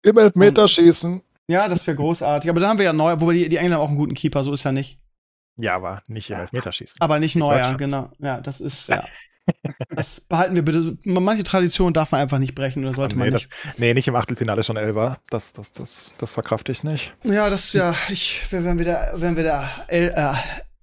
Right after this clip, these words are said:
Speaker 2: Eltern, jetzt was gesagt, altern. Ähm, ich bin gespannt,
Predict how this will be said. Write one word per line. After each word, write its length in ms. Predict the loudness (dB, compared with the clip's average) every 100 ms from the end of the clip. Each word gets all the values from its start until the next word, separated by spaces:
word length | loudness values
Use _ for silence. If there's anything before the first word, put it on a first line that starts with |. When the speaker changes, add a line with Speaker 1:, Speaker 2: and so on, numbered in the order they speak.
| -2
Speaker 2:
Eltern, 360 | 0 0 0
jetzt 180 | 0 0
was 140 | -2 -2
gesagt, 360 | -2 -2 0
altern. 420 | -2 0 0 -2 -4 -10 -12 -14 -14 -16 -6
Ähm, 180 | -2 0
ich 100 | 0
bin 100 | 0
gespannt, 520 | 0 0 0 0 -4